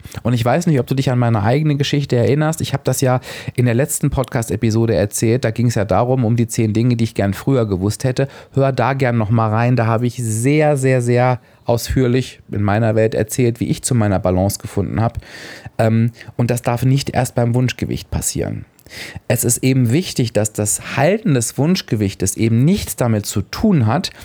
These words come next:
einen Ausgleich zwischen Gönnen und Ausgleich, äh, zu finden,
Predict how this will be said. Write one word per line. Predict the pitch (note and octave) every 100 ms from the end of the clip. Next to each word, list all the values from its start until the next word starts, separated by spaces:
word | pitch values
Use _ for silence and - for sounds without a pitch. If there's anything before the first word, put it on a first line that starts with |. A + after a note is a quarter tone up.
| - -
einen | A#2 A2
Ausgleich | - A#2 E3 - C#3+ -
zwischen | - A#2+ A2+ G#2 -
Gönnen | A2 B2+ D3+ F3+ A3+ - - - - -
und | A#2+ B2 -
Ausgleich, | A#2 C#3 F#3 - G#2 E2+ D#2 - -
äh, | F#2
zu | -
finden, | F2+ - G2+ G2+ B2 D3